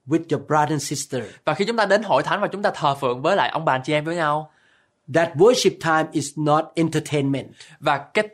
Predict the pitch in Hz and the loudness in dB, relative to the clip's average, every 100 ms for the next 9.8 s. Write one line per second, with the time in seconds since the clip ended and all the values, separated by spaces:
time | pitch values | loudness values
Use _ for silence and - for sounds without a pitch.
0 | _ 170 143 180 208 170 156 139 156 165 | _ 0 4 4 4 0 0 -2 0 2
1 | 196 170 143 165 135 - 185 185 - 135 | 0 2 2 2 -2 -4 -6 -4 -6 -8
2 | _ 135 123 127 170 214 285 _ _ _ | _ -6 -4 0 0 0 -8 _ _ _
3 | _ 143 139 185 170 - 165 170 170 170 | _ -6 0 2 2 -2 -2 2 2 0
4 | 175 - - 180 175 175 175 170 170 - | -2 0 2 4 6 6 8 6 4 2
5 | 143 143 139 - _ _ - 165 156 165 | 0 0 0 -6 _ _ 0 2 4 4
6 | 175 147 185 185 160 160 _ 151 147 131 | 2 2 4 4 0 -2 _ -4 -2 -6
7 | - 190 196 - 185 151 135 131 - - | 4 4 4 2 0 0 -2 -6 -10 -20
8 | - - 147 175 202 202 143 139 190 156 | -14 -4 -2 2 0 2 2 2 2 2
9 | 123 165 175 190 165 190 160 156 | 0 0 -4 -2 -2 -2 -4 -4